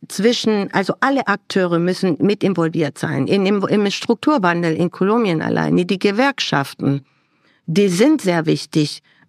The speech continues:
Ohne dass man diese Akteure der Zivilgesellschaft wirklich nicht mit eininvolviert, auch zu denen spricht, auch von der cop aus, in den bilateralen Beziehungen, wird's nicht möglich sein, dass wir so einen Riesenwandel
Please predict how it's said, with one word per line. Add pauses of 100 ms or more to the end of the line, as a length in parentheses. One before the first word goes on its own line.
Ohne
dass
man
diese
Akteure (200)
der
Zivilgesellschaft (120)
wirklich
nicht
mit
eininvolviert,
auch
zu
denen
spricht,
auch
von
der
cop (100)
aus,
in
den
bilateralen
Beziehungen, (400)
wird's
nicht
möglich
sein,
dass
wir
so
einen
Riesenwandel